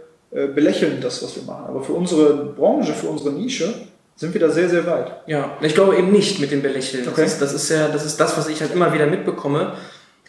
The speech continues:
Speaker 2: dass wir da eben, man kann das nicht pauschalisieren, so wie du gesagt hast, aber man kann schon sagen, dass wir viel weiter hätten sein können
Speaker 1: Ja.
Speaker 2: von der Erwartungshaltung, wenn wir jetzt mal sagen, so vor zehn Jahren, wenn man gedacht
Speaker 1: Ja.
Speaker 2: hätte, wo sind wir in zehn Jahren
Speaker 1: Ja.
Speaker 2: als Land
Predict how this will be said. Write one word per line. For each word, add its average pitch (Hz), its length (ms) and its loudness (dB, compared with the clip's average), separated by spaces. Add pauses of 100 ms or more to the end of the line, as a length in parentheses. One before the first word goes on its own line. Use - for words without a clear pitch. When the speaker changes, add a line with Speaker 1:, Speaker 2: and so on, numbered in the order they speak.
(200)
Speaker 2:
dass - 500 -2
wir 143 200 2
da 147 60 6
eben, 143 520 -2 (440)
man - 120 -14
kann 160 100 -2
das 165 80 0
nicht 214 140 4
pauschalisieren, 220 500 4
so 139 80 2
wie 165 60 -2
du 175 100 -2
gesagt 165 320 0
hast, 127 140 -10
aber 143 260 0
man 143 120 -2
kann 190 340 -4 (440)
schon 208 440 2
sagen, 170 540 0
dass 160 300 -6
wir 156 200 -2 (180)
viel - 500 -8
weiter 147 560 2 (140)
hätten 151 240 -6
sein 139 300 2
können 151 260 0
Speaker 1:
Ja. 139 60 -6
Speaker 2:
von 143 100 0
der 143 100 2
Erwartungshaltung, 156 800 0
wenn 151 140 4
wir 151 80 4
jetzt 151 120 0
mal 143 160 0
sagen, 143 260 0
so 143 280 2 (140)
vor 175 160 -4
zehn 165 260 2
Jahren, 156 220 4
wenn 143 60 2
man 139 100 0
gedacht 156 280 0
Speaker 1:
Ja. 165 60 -2
Speaker 2:
hätte, 143 180 -2
wo 143 60 2
sind 208 320 4
wir 139 100 2
in 127 80 -4
zehn 127 280 -4
Jahren 120 260 -8 (160)
Speaker 1:
Ja. 147 160 -6 (300)
Speaker 2:
als 139 220 2
Land 127 320 2